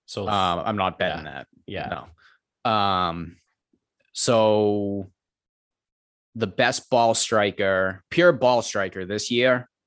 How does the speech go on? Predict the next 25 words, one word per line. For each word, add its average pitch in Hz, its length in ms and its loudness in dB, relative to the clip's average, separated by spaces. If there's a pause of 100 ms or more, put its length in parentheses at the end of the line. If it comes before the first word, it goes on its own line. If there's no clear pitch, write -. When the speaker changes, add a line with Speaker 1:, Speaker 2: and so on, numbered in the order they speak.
Speaker 2:
I'm 110 200 0
not, 107 260 0
and 110 140 -4
I 107 60 -2
don't 104 140 -4
care 101 160 -4
about 90 160 -4
stats. - 380 -8
Again, 87 200 -8
I'm 90 80 -10
not 85 180 -6
letting 85 220 -6
this, - 440 -10
it, 117 200 -2
it's 113 200 -2
Zalatoris, 90 640 -2
in 101 80 -8
my 85 180 -6
opinion. 73 320 -16
It 101 40 -8
might 135 200 2
be 127 80 2
Rory 113 380 4
by 98 320 0
stats, - 680 -6